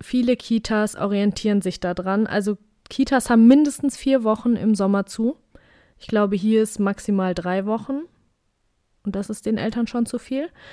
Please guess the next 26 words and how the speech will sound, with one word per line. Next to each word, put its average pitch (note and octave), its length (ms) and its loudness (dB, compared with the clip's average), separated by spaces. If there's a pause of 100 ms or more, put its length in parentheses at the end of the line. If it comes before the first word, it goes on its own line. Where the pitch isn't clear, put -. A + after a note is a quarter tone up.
(200)
In A3+ 160 0
Island B3 340 2
sind A3+ 260 2
es - 320 -4 (260)
mindestens C4 560 4
vier A#3+ 220 0
Wochen, B3 300 -2
in G#3+ 200 0
manchen G#3+ 440 0
Regionen, A#3 580 2
aber G3+ 340 -2
wie G#3 140 -2
in G#3+ 100 2
der G3 120 2
Schule G#3 420 -6
auch G3 120 -6
diese G3 260 -12
zehn G3+ 240 -2
bis G3 120 -6
elf - 440 -6 (500)
Wochen. G3 460 -2
Und G3+ 180 -2
das A3+ 160 -2
hängt A#3+ 240 2
damit G#3+ 300 4
zusammen, G#3 560 0